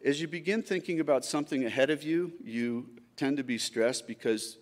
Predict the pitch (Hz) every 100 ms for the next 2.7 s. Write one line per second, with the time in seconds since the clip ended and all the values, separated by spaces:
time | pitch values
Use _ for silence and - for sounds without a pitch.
0 | - _ _ 104 - 151 170 120 123 117
1 | 156 180 113 127 113 - 143 143 160 156
2 | 95 90 - 120 101 78